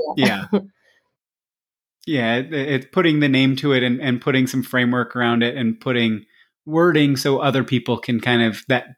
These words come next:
Speaker 2: that don't have the exact, uh, same experience can really, uh, move in and, and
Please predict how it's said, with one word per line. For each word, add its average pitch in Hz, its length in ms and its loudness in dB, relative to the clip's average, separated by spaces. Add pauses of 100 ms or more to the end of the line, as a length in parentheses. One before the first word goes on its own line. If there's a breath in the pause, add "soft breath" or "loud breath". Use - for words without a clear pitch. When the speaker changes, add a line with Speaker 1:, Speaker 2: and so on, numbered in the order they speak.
(180)
Speaker 2:
that 131 140 0
don't 135 200 2
have 113 240 -2
the 120 140 2
exact, 113 580 -2
uh, 117 240 -2
same 117 260 0
experience 113 520 -2
can 117 140 -6
really, 110 420 -4 (200)
uh, 110 260 -12
move 110 280 -6
in 113 200 -2
and, 110 260 -6
and 120 280 -2